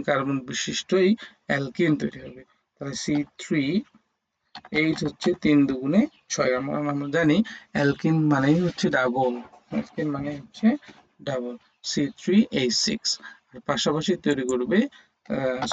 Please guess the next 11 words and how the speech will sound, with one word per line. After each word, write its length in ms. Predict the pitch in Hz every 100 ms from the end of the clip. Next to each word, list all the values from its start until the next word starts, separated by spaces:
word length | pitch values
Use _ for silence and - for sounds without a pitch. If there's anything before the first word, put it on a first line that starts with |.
| -
সোডিয়াম, 500 | 143 131 131 139 214 - _ _ _ -
এখানে 200 | - 135
সো-, 300 | - 151 135 127
যেহেতু 220 | 151 156
আমরা 200 | 160 160
সোডিয়াম 380 | 156 160 147 156
হাইড্রোক্সাইড, 440 | 151 143 147 170
অ্যালকোহলীয় 460 | 143 135 147 151 160 -
সোডিয়াম 260 | 147 147 156
হাইড্রোক্সাইড 480 | 151 160 156 170 170
নিয়েছি, 280 | 170 165